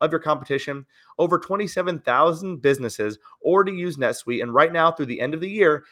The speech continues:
NetSuite is offering a one-of-a-kind financing program to those ready to upgrade at netsuite dot com slash locked on N C double A. So again, head over to netsuite dot com slash locked on N C double A for special end-of-year financing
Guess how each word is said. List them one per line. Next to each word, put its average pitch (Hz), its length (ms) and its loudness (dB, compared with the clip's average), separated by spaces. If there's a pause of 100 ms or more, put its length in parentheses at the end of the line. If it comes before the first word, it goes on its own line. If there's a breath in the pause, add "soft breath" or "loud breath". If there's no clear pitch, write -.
(140 soft breath)
NetSuite 156 320 -2
is 156 100 0
offering 147 380 2
a 131 60 0
one-of-a-kind 151 840 -2
financing 139 400 -4
program 113 380 -2
to 127 80 -6
those 143 240 2
ready 147 220 0
to 160 120 -2
upgrade 110 400 -2 (240 soft breath)
at 120 120 0
netsuite 131 520 -4
dot 117 220 2
com 107 320 -2
slash 110 420 0
locked 120 300 0
on 107 260 -2 (300)
N 143 180 -2
C 104 240 -8
double 104 320 -2
A. 98 100 0 (280 soft breath)
So 156 100 0
again, 147 140 4
head 151 160 6
over 170 120 2
to 123 120 0
netsuite 147 400 2
dot 139 180 2
com 139 300 0
slash 120 340 -2
locked 131 260 0
on 131 200 -2
N 127 160 -6
C - 100 -10
double 120 280 2
A 139 80 2
for 127 120 -8
special 160 460 -2
end-of-year 190 460 -2
financing 135 600 -4